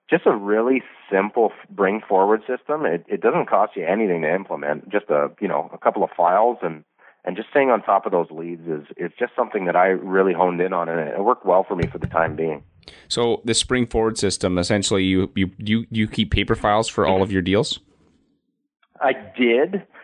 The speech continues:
Speaker 1: Um, I did. Uh, w-, w-, what I did mi-, minimize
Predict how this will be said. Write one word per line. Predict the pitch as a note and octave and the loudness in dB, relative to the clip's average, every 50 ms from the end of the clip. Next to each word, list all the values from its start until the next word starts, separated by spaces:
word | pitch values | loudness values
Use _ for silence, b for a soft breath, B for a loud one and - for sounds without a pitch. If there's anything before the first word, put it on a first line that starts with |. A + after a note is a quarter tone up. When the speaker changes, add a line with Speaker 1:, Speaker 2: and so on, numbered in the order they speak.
| B B B G#2 | B B B 0
Speaker 1:
Um, | G#2 G#2 G2+ G2+ G2 F#2+ G2 G2+ G2+ - - | 2 4 4 4 2 2 0 -4 -6 -4 -4
I | A2 | -4
did. | A2+ A2 G2+ A#2 B2+ C#3 C#3 | -4 -2 -2 0 0 2 0
Uh, | - - A2+ A2 - | 0 0 0 -2 -2
w-, | - A#2+ A2 A2 - C3 A#2 A2 | -2 -4 -4 -4 -2 -2 -4 -4
w-, | G#2+ A2+ | -4 -6
what | A2 G#2+ A#2+ C3 | -4 0 0 2
I | D3 D3 C3 | 2 0 -2
did | A#2 G#2 A#2+ B2+ B2+ | -2 -2 -2 -2 0
mi-, | B2+ B2 A#2+ A2 - | 0 -2 -2 -2 -2
minimize | A#2+ G#2+ A2 A#2 A#2+ B2 A#2+ A2+ A2 G#2+ G#2+ | -2 -2 0 2 2 2 2 2 2 2 0